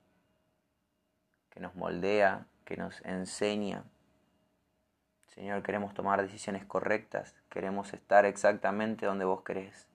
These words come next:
que estemos, no queremos desviarnos,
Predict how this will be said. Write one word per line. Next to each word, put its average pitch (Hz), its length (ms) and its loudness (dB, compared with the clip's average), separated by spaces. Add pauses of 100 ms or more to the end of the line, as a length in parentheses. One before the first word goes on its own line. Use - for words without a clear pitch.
(160)
que - 120 -16
estemos, 101 600 -4 (1120)
no 101 140 -12
queremos 95 340 -2
desviarnos, 95 760 4